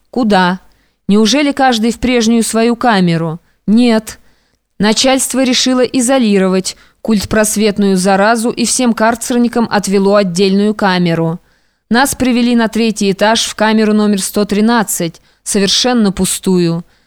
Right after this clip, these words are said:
Мы расположились в ней по-барски, но по стажу, заняв лучшие места.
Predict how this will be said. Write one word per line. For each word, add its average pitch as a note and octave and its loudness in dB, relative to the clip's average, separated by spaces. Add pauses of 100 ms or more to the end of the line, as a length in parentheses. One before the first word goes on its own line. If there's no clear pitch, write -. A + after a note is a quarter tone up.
(260)
Мы A#3+ 2
расположились A3 0
в G#3 0
ней G#3 2
по-барски, F#3 -2 (120)
но F#3+ 2
по B3 0
стажу, F3+ -2 (300)
заняв G3+ 0
лучшие G3+ 0
места. F3+ -2